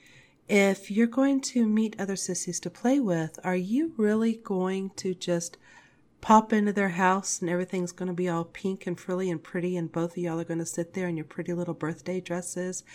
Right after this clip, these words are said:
and your panties and rub each other's panties and all of that? No.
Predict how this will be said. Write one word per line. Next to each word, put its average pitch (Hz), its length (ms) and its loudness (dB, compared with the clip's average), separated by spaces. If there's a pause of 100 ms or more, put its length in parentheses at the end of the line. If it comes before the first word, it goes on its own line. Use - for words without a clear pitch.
(300)
and 180 180 4
your 180 140 0
panties 175 640 -6
and 180 140 -4
rub 165 180 -4
each 180 160 -4
other's 170 240 -8
panties 180 720 -8
and 202 140 -4
all 202 160 -2
of 202 80 -6
that? 214 480 -4 (520)
No. 185 360 -2